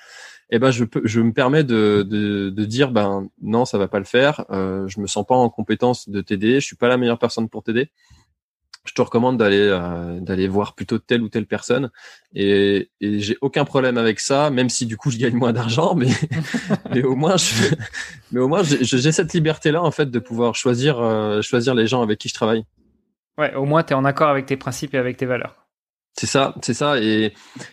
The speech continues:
Speaker 1: et, et je me mens pas à moi-même, et je mens, et je, et, et la, la pire chose, ce serait de, de, d'accepter une, une mission et de pas, de pas l'ac-, l'accomplir correctement.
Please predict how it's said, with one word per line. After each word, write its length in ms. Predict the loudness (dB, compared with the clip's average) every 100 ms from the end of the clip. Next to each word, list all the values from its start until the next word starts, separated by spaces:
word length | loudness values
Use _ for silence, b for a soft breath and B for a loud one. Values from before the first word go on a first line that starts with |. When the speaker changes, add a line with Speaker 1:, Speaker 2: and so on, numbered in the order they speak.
| _
Speaker 1:
et, 280 | 0 2 0
et 20 |
je 100 | 2
me 100 | 2
mens 200 | 2 0
pas 180 | 2 2
à 60 |
moi-même, 500 | 2 2 2 2 0 0
et 100 | -2
je 100 | 0
mens, 180 | 0 2
et 100 | 0
je, 100 | -2 -6 -2
et, 100 | -2 -2 -2
et 40 |
la, 180 | 2 4
la 120 | 2
pire 200 | 2 -2
chose, 200 | 2 2
ce 80 | 0
serait 180 | 0 0
de, 240 | 2 0
de, 260 | 0 -4 -4
d'accepter 640 | -4 -2 -2 0 2 4
une, 580 | 4 2 0 0 -2 -4 -4
une 160 | -2
mission 380 | -2 0 0 0
et 20 |
de 120 | 0
pas, 300 | 0 0 0
de 140 | -2 -2
pas 160 | 0
l'ac-, 140 | 0 -2
l'accomplir 540 | -4 -2 -4 0 0
correctement. 500 | 2 0 2 0 0